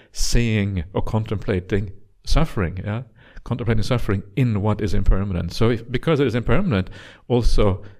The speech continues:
the idea of dukkha, of suffering or unsatisfactoriness, is also implied in that, uh, and then you have dukkhe anattanupassi, seeing non-self in what is suffering here. Yeah, so all three characteristics are really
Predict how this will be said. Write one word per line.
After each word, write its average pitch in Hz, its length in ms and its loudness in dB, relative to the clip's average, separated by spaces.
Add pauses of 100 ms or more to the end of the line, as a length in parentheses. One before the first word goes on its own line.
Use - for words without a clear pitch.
the 107 80 -2
idea 107 240 2
of 101 100 -2
dukkha, 123 440 0
of 101 120 -6
suffering 117 600 0
or 92 400 0
unsatisfactoriness, 107 1080 2
is 104 120 4
also 117 220 0
implied 104 580 0
in 92 160 -2
that, 85 320 0
uh, - 120 4 (680)
and 107 100 -4
then 107 140 0
you 107 100 2
have 98 340 0 (220)
dukkhe 104 640 2 (220)
anattanupassi, 104 1120 2 (280)
seeing 107 580 2
non-self 104 760 0
in 101 100 -4
what 101 180 -2
is - 140 0
suffering 101 460 -2
here. - 160 -8 (580)
Yeah, 117 80 -2
so 117 300 2
all 185 200 0
three 139 400 0
characteristics 117 840 2
are 104 100 -2
really 98 520 -2